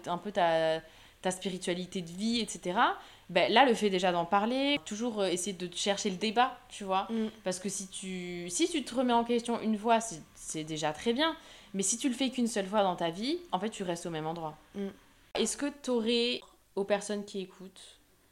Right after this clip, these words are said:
Speaker 1: des conseils à donner sur, genre, si elles s'intéressent et qu'elles viennent de commencer, euh, à s'intéresser à ça,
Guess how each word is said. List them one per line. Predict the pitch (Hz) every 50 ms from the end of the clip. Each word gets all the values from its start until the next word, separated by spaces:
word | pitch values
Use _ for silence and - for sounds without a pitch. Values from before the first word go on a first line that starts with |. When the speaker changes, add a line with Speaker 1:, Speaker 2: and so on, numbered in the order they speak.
| _ _ _ _ _ _ _ 175 175
Speaker 1:
des | 175 170 175 180 175 175 175 170 - _
conseils | - - 196 190 185 - - 190 185 185 190 -
à | - 170
donner | 160 156 170 175 175 170 170 175
sur, | 175 - - - 170 165
genre, | 160 165 160 -
si | - -
elles | 175 170
s'intéressent | 170 - - 170 170 - 185 180 185 196 196
et | 202
qu'elles | 196 170 156
viennent | 156 165 190 208 214
de | 196 196
commencer, | 196 190 180 180 175 175 175 - - 190 185 185 180 175
euh, | 170 165 160
à | 160
s'intéresser | 160 - 180 165 175 170 170 170 -
à | 165 165
ça, | - 170 165 185 214 -